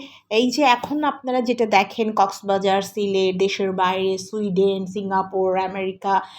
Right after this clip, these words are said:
কত দেশে মানুষ ঘুরতে যায়, এটা আসলে সবার জন্যই তো, আহ, স-, আহ, প্রযোজ্য না। আর আমি যে সময়ের কথা বলছি সেই সময় আসলে হয়তো বা যারা একটু আভিজাত্য জীবন যাপন করতেন তারা এগুলো মেনটেন করতে পেরেছেন,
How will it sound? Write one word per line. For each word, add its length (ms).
কত 200
দেশে 400
মানুষ 480
ঘুরতে 340
যায়, 320
এটা 200
আসলে 260
সবার 500
জন্যই 360
তো, 100
আহ, 280
স-, 140
আহ, 300
প্রযোজ্য 520
না। 300
আর 260
আমি 220
যে 120
সময়ের 340
কথা 320
বলছি 380
সেই 200
সময় 260
আসলে 400
হয়তো 400
বা 320
যারা 420
একটু 240
আভিজাত্য 640
জীবন 340
যাপন 320
করতেন 460
তারা 320
এগুলো 280
মেনটেন 380
করতে 280
পেরেছেন, 460